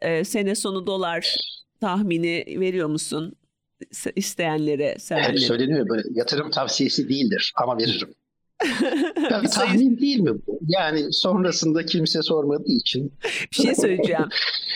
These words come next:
Speaker 2: Ee,
Speaker 1: Çok da
Speaker 2: işte
Speaker 1: sıkma kendini çünkü sonra
Speaker 2: Buyurun.
Speaker 1: Necmettin Batırel'i alacağız. Önümüzdeki
Speaker 2: <laughs>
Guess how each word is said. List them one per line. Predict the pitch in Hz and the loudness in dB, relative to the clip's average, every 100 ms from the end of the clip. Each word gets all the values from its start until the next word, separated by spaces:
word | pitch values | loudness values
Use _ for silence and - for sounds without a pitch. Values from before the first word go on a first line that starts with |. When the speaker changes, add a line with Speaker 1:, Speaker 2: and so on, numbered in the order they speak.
| - - | -6 0
Speaker 2:
Ee, | 147 123 | 2 4
Speaker 1:
Çok | 262 | 4
da | 269 | 4
Speaker 2:
işte | 302 302 | 2 2
Speaker 1:
sıkma | 381 247 254 330 | 2 4 4 2
kendini | 403 302 277 349 480 | -2 0 0 0 -2
çünkü | 339 349 | -2 -2
sonra | 370 320 302 | -2 0 2
Speaker 2:
Buyurun. | 269 285 | 2 4
Speaker 1:
Necmettin | 254 294 330 330 277 | 2 0 0 0 2
Batırel'i | 269 269 339 262 196 | 2 0 0 2 0
alacağız. | 190 170 170 170 - | 0 0 -2 -4 -6
Önümüzdeki | - 190 220 214 254 311 | -2 0 0 -2 -2 -2
Speaker 2:
<laughs> | 349 | -2